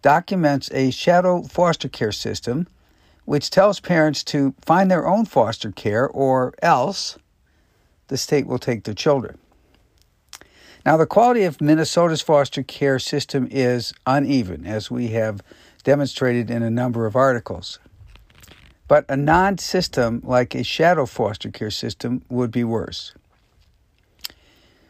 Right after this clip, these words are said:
We provide a link to testimony to a District of Columbia Human Services Oversight Committee, which details the consequences of such a system.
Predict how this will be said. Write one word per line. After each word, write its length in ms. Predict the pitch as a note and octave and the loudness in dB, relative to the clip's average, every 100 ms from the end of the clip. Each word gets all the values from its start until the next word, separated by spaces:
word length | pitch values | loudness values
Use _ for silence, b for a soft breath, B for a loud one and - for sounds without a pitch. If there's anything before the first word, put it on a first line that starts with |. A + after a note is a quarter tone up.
| B B - | B B -2
We 100 | F3 | 2
provide 360 | F#3 F#3+ G3+ | 4 4 4
a 80 | E3+ | 2
link 300 | D3 G#3 G3 | 0 -2 -2
to 120 | D#3+ | -4
testimony 1040 | - - G3+ - E3 D3 B2 A#2 B2 D3 - _ _ - | -4 2 2 2 0 2 2 0 -2 -4 -8 _ _ -8
to 160 | C#3 | -2
a 80 | C3+ | 0
District 420 | D3 F3 - D3 | 0 -4 -4 -4
of 100 | C#3 | -6
Columbia 580 | - D3 D3 D3 C#3 B2+ | -2 2 2 2 2 2
Human 340 | A#2+ D#3 D#3+ | 0 0 0
Services 540 | C3 D3 C#3 A#2+ C3+ - | -2 -2 -2 -2 -4 -2
Oversight 600 | C#3+ D3+ C#3+ - A#2+ A2 | 0 2 0 0 0 -2
Committee, 360 | - G#2+ G2 B2+ | -6 -6 -4 -4
which 320 | C#3+ D3 - B B B - | -2 -2 -4 B B B -2
details 580 | F#3+ A3 F3 C#3 B2+ | -2 2 4 4 2
the 100 | - | -2
consequences 920 | - - E3 - C3 A#2 G2 - G2 - | -4 0 0 0 -6 -6 -6 -8 -10 -2
of 320 | A#2+ A2+ G#2+ - | 2 2 0 -10
such 320 | - B2 - | -2 -2 -2
a 40 | |
system. 520 | A2 - C#3 - - | -6 -4 -4 -6 -16